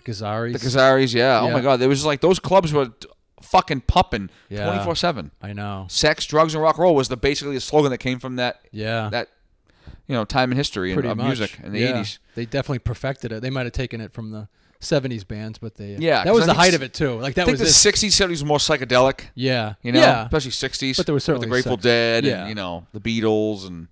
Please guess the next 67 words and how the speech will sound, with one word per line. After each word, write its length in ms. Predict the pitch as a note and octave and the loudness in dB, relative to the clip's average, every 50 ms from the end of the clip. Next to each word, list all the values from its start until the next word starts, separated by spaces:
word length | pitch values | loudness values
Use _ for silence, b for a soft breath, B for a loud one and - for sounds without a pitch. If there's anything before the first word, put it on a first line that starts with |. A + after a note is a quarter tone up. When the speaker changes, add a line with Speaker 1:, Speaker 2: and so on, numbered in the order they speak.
| _ - | _ -10
Speaker 2:
But 80 | - G#3 | -8 -6
you 80 | F3 C#3+ D3 | -6 -6 -2
roll 220 | C#3 D#3+ D3+ C#3 C3 | 2 2 4 4 2
into 100 | A#2+ A#2 | 0 -2
the 80 | A2+ | -4
seventies, 500 | - - D3 C3 A#2 A#2 A2 A2+ G#2+ G2+ | -2 0 0 0 -2 -2 -8 -10 -12 -12
you 100 | G#2 F#2+ | -10 -10
had 160 | F#2+ G2+ G2 | -10 -10 -10
that. 260 | F#2+ F#2+ F#2+ F#2+ F2+ - - | -10 -10 -10 -10 -12 -14 -14
You 80 | A#2+ | -10
know, 60 | C#3+ E3 | -6 -4
Speaker 1:
Yeah, 180 | C#3+ G2+ C#2+ D#2 | -2 -2 -2 -4
you 100 | A2 B2 | -6 -6
did. 300 | B2+ A#2+ F#2+ D#2 - - | -4 -4 -6 -6 -8 -12
Speaker 2:
with, 140 | F2+ G#2 G#2+ | -12 -10 -6
Speaker 1:
And 60 | A#2+ | -4
then 60 | A#2+ | -2
Speaker 2:
uh, 40 | A2+ | -2
Speaker 1:
obviously 280 | A2 A2 - - A#2 A2+ | -2 -2 -4 -4 -4 -4
they 120 | G#2 A2 | -4 -4
had 140 | A2+ A#2+ G#2+ | -4 -4 -4
that 80 | G#2+ G#2+ | -4 -4
little 260 | A2 G#2+ G2+ F#2+ F2 _ _ _ _ _ _ _ _ _ _ _ | -2 -2 -4 -4 -6 _ _ _ _ _ _ _ _ _ _ _
part 240 | - - G2+ G#2 G2 | -6 -4 -2 -2 -4
of 160 | G2 E2 _ | -4 -8 _
disco, 460 | - F#2 - - - G2+ F#2 F#2 F#2 | -8 -4 -4 -4 -4 -4 -4 -2 -2
which, 340 | F#2 F#2 F2 - - - - | -4 -6 -8 -10 -12 -14 -12
you 60 | G2+ | -12
know, 180 | F2+ E2+ E2 E2+ - | -12 -12 -12 -12 -6
Speaker 2:
Yeah, 180 | B3+ A3 A#2 F#2+ | -4 -2 -2 -2
which 160 | G2 G2 - | -4 -8 -8
Speaker 1:
had 160 | - A2 G#2 | -6 -6 -6
Speaker 2:
was 80 | G2 F2 | -6 -6
Speaker 1:
its 60 | G2 | -6
own, 60 | A2 | -6
Speaker 2:
also 100 | G#2+ G2+ | -4 -4
Speaker 1:
like, 160 | G2 F#2+ F2+ _ _ | -4 -6 -6 _ _
you 80 | - G2 | -14 -12
know, 80 | F#2 F2 | -12 -10
which 200 | F2+ F#2+ - - _ _ | -12 -12 -14 -18 _ _
didn't 140 | - G#2 F#2+ | -14 -12 -10
last 260 | F#2 F2+ F2+ - - | -8 -8 -8 -8 -8
long 160 | G2+ G2 F#2 | -6 -6 -6
at 100 | F2+ F2+ | -6 -6
all 160 | F2+ F2+ F#2 | -6 -4 -4
either. 280 | F#2+ F#2+ F#2 G2 G#2 - _ b b b b b b b b b b b b b | -6 -6 -6 -8 -8 -10 _ b b b b b b b b b b b b b
Speaker 2:
No, 340 | B2+ B2+ B2+ A#2+ A2 G#2 | -2 0 0 0 0 -2
that 80 | G2+ A2+ | -4 -4
was 100 | A#2 A2 | -4 -4
Speaker 1:
You 40 | A2+ A2 | -4 -2
Speaker 2:
even 100 | G#2 G2+ | -2 -2
Speaker 1:
know, 80 | G2+ | -4
Speaker 2:
more 120 | G2+ G#2 A2+ | -2 -2 0
Speaker 1:
that 40 | C3 | 0
was 140 | C#3 C3 C#3+ | 0 0 -2
even 180 | C3 A#2 A2 | -4 -4 -2
long. 220 | B2 C3+ D3 D#3 C#3+ | 2 4 4 4 4
That 160 | C#3+ C#3 D#3 | 4 2 2
was 100 | D#3+ D#3+ | 4 2
even 140 | F3+ D#3 C3+ | 0 -2 -2
a 60 | B2+ | -4
shorter 280 | - - D#3+ D#3 C#3+ C3 | 0 2 4 4 4 4
period. 340 | - C#3+ C3 B2 A#2 A2+ A2+ | 4 4 4 4 4 4 2
Speaker 2:
shorter-lived 540 | B2 B2+ B2 A#2+ A#2 A2+ A#2 A#2 A2 G2+ - | 2 2 0 -2 -4 -4 -4 -6 -6 -8 -10
thing. 200 | - A#2 A#2 A#2 | -10 -8 -6 -4
Speaker 1:
Yeah. 240 | A2+ A2+ A2+ A2 G#2 | -4 -4 -4 -4 -6
Speaker 2:
Yeah. 380 | G#2+ A#2 B2 A#2 A2+ G#2 G2+ G2 | -6 -6 -4 -4 -4 -4 -6 -8